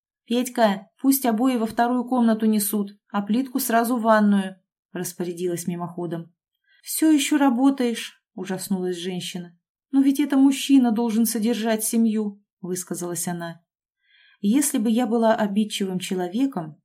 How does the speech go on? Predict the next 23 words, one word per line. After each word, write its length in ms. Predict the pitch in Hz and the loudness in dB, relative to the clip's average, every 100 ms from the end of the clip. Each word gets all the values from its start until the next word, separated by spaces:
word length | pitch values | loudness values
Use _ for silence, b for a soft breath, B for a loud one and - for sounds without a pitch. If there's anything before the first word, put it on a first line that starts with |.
| _ - | _ -8
то 100 | 233 | 0
непременно 760 | 262 262 285 277 214 180 170 170 | 0 2 2 4 2 0 -6 -6
обиделась 540 | 170 170 170 170 160 | -6 -6 -6 -6 -6
бы, 220 | 160 156 _ _ _ _ | -10 -12 _ _ _ _
а 120 | 214 214 | -8 -6
так 460 | 277 311 302 _ - | -4 -4 -6 _ -12
смысла 500 | - 269 269 - 185 | -4 2 2 0 -6
не 160 | 180 | -8
видела. 440 | 175 160 175 170 _ _ _ _ _ _ b b | -8 -10 -12 -14 _ _ _ _ _ _ b b
«У 100 | 208 | 0
нас 220 | 208 254 277 | 2 2 2
в 100 | - | 2
семье 300 | 220 202 262 | 4 4 2
равноправие. 840 | 247 254 254 208 190 185 175 - _ _ - | 2 2 0 -2 -2 -4 -6 -12 _ _ -6
Артур 400 | 233 - 349 330 | -6 -2 0 2
не 120 | 294 | 0
возражает, 680 | 277 262 269 233 254 247 240 | 0 2 0 0 -2 -2 -4
что 180 | - | -4
я 140 | 226 214 | 0 2
работаю 500 | 214 208 277 269 240 | 2 0 0 2 2
на 60 | |
любимой 440 | 233 214 202 233 220 | 2 2 2 2 2
работе», 600 | 202 180 185 185 185 | 0 -2 -4 -4 -10